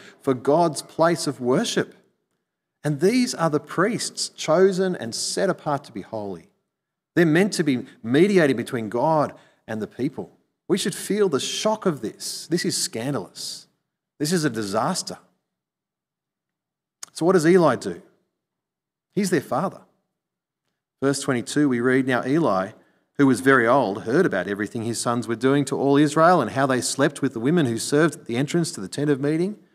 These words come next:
So he said to them, 'Why do you do such things? I hear from all the people about these wicked deeds of yours. No, my sons, the report I hear spreading among the Lord's people is not good.'"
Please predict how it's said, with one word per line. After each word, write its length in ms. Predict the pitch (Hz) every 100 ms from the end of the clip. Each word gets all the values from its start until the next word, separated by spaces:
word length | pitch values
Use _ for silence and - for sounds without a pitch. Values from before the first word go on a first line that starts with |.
| _ _ _ _ _ _
So 180 | - 220
he 120 | 226
said 260 | - 262 269
to 100 | 214
them, 320 | 120 147 - _ _ _ _ _ _
'Why 240 | 208 262
do 80 | 220
you 120 | 190
do 180 | 151 170
such 300 | 170 151 -
things? 580 | - 123 95 - - - _ _ _ _
I 180 | - 165
hear 260 | 156 196 214
from 180 | 202 196
all 240 | 214 214
the 80 | 208
people 380 | 208 220 196 190
about 320 | 190 190 190
these 200 | 185 139
wicked 300 | 165 202 170
deeds 300 | 190 202 170
of 100 | 151
yours. 540 | 151 123 110 - - - _ _ _ _ _ -
No, 340 | 170 190 220
my 160 | 196 143
sons, 480 | - 131 101 98 -
the 100 | 156
report 340 | 156 208 214
I 100 | 190
hear 180 | 175 170
spreading 440 | - - 185 202
among 220 | 185 185 180
the 80 |
Lord's 260 | 175 185 -
people 320 | 190 180 180
is 180 | 185 151
not 260 | 185 214 -
good.'" 300 | 156 98